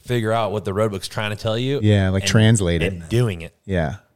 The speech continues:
Speaker 1: Because while you're doing it, you're just like, "Ah, I don't, man, I don't know if this is right or not," but
Speaker 2: Yeah, 'cause those ge-, those directions, the A D and A G, they're, like, kinda left and kinda right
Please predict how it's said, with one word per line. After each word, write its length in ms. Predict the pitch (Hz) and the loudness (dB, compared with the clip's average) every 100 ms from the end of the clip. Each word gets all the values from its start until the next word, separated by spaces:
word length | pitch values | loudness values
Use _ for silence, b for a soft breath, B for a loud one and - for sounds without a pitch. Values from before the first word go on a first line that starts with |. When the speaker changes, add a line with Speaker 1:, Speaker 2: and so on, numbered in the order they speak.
| _ _ | _ _
Speaker 1:
Because 320 | 90 90 98 92 | -12 -6 -6 -6
while 220 | 98 101 | -4 -4
you're 140 | 87 | -6
doing 320 | 80 110 110 | -6 -6 -4
it, 100 | 95 | -8
you're 140 | 85 90 | -12 -12
just 180 | 87 - | -10 -8
like, 220 | 82 - | -8 -12
"Ah, 280 | - 117 98 | -6 -4 -4
I 40 | |
don't, 220 | 104 98 92 | -6 -12 -16
man, 140 | 90 | -14
I 160 | 90 95 | -8 -8
don't 160 | 90 | -8
know 140 | 87 85 | -10 -12
if 40 | |
this 140 | 85 | -12
is 100 | 80 | -10
right 220 | 78 113 107 | -4 -4 -4
or 60 | |
not," 360 | 90 95 117 - _ | -6 -8 -10 -12 _
but 240 | 87 85 - _ _ | -12 -12 -14 _ _
Speaker 2:
Yeah, 280 | - 92 69 - | -2 -2 -2 -2
'cause 160 | - 123 | 2 6
those 200 | 127 123 | 6 6
ge-, 180 | 117 131 | 4 2
those 220 | 127 127 | 4 4
directions, 540 | 104 104 117 - 98 92 | 6 4 4 4 2 2
the 140 | 85 | 2
A 100 | 95 | 2
D 160 | 92 90 | 2 2
and 80 | 85 | 0
A 100 | 82 | 0
G, 200 | 98 95 | 2 2
they're, 160 | 90 | 2
like, 260 | 87 82 - _ _ - | 0 -2 -6 _ _ -2
kinda 320 | 202 185 151 | 4 6 6
left 320 | 107 104 - | 6 4 2
and 100 | 87 | 0
kinda 260 | 82 104 101 | 2 4 4
right 240 | 80 - | 2 -2